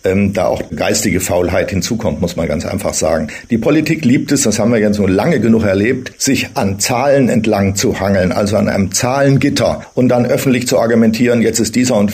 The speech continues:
jener Richtwert erreicht worden, jetzt müssen wir einfach dieses und jenes tun. Damit hat man die Verantwortung auf diesen Richtwert, äh, abgewälzt. Jetzt, da die Inzidenz nicht mehr ausreicht, müsste man dazu übergehen,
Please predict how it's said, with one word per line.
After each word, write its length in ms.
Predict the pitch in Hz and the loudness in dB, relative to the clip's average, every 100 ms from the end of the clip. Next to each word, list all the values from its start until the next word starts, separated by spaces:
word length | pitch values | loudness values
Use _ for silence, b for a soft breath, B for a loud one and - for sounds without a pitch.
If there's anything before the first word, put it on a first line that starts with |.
| - | -4
jener 400 | 120 104 117 113 | -4 0 2 0
Richtwert 580 | 104 139 - 104 107 104 | 0 -4 -6 -2 0 2
erreicht 500 | - 92 107 123 - | 0 0 0 -2 -2
worden, 260 | 113 113 107 | 0 2 2
jetzt 180 | 98 117 | 2 0
müssen 320 | 143 135 110 | 0 2 2
wir 160 | 110 | 0
einfach 320 | 101 113 110 - | 0 0 -2 -2
dieses 300 | 110 113 107 | 0 2 0
und 160 | 101 | 2
jenes 360 | 110 113 110 - | 2 2 2 0
tun. 380 | 135 113 95 B B | 2 2 2 B B
Damit 320 | - 120 135 | -4 -2 0
hat 160 | 123 - | -2 -2
man 140 | 120 | 0
die 100 | 113 | 0
Verantwortung 720 | 117 - 123 - 113 120 120 110 | 0 -2 -2 -2 0 0 2 0
auf 220 | 110 - | 0 0
diesen 240 | 113 110 | 0 2
Richtwert, 720 | 110 123 - 107 98 95 - | 0 -2 -2 0 0 -2 -4
äh, 240 | - 92 92 | -2 0 0
abgewälzt. 760 | 123 - 117 95 98 92 - - B B | -6 -6 -2 0 0 -2 -6 -8 B B
Jetzt, 640 | 101 113 - 127 - - - - - | 0 2 2 0 -4 -6 -16 -16 -6
da 240 | 143 120 | -2 0
die 300 | 104 113 113 | 2 4 4
Inzidenz 680 | 113 127 - 95 143 185 - | 2 0 0 0 0 0 2
nicht 180 | 131 131 | 0 2
mehr 200 | 117 90 | 0 2
ausreicht, 580 | 156 - 120 110 110 101 | 0 0 0 0 -2 0
müsste 400 | 113 160 - 131 | 2 2 0 0
man 220 | 123 123 | 2 2
dazu 340 | 117 - 123 | 0 0 2
übergehen, 680 | 143 135 107 110 131 139 131 | 2 2 2 2 2 0 -2